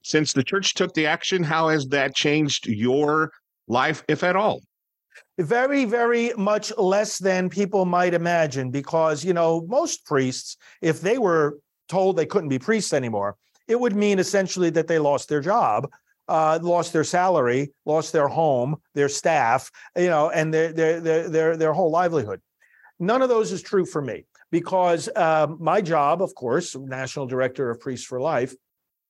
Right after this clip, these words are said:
Speaker 2: is intact because our organization has its own board. Uh, that board is behind me a hundred percent, and all our team and all our staff are. And therefore,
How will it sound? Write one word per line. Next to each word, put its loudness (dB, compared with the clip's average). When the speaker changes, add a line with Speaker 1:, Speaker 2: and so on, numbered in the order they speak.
Speaker 2:
is 0
intact -2
because 2
our 2
organization 0
has 2
its -4
own 2
board. 2
Uh, 2
that 2
board 2
is -4
behind 2
me 2
a 2
hundred -2
percent, 0
and -4
all 2
our 4
team -4
and -4
all 2
our 0
staff -6
are. -4
And 0
therefore, 2